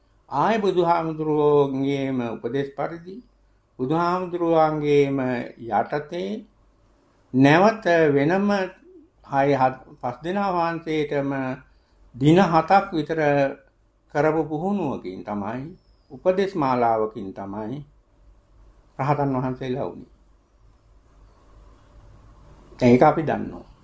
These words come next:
නමුත් සැරියුත් හාමුදුරුවෝ රහත් වුණ තැන අපි දන්නේ නෑ. මොකද එයා එච්චර පැහැදිලිව අර වගේ, අ,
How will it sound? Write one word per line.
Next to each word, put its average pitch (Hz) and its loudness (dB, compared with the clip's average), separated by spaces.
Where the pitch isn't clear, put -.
නමුත් 226 4
සැරියුත් 226 4
හාමුදුරුවෝ 175 4
රහත් 196 0
වුණ 214 -4
තැන 202 -4
අපි 180 -6
දන්නේ 104 -8
නෑ. 147 -10
මොකද 123 -4
එයා 110 0
එච්චර 123 -6
පැහැදිලිව 135 4
අර 127 2
වගේ, 123 0
අ, 131 -8